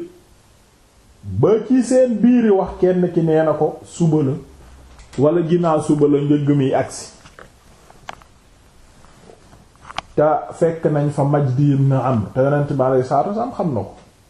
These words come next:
Keroog ba mu njëkkee génn, doon kii Ayr Quraysh, ñoom la dajeel, après ñu daal di def, mu am alliance ak ñoom.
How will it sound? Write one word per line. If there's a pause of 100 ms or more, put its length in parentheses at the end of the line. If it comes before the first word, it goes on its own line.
(1300)
Keroog
ba
mu
njëkkee
génn, (120)
doon
kii
Ayr (140)
Quraysh,
ñoom
la
dajeel, (260)
après
ñu
daal
di
def, (300)
mu
am
alliance
ak
ñoom.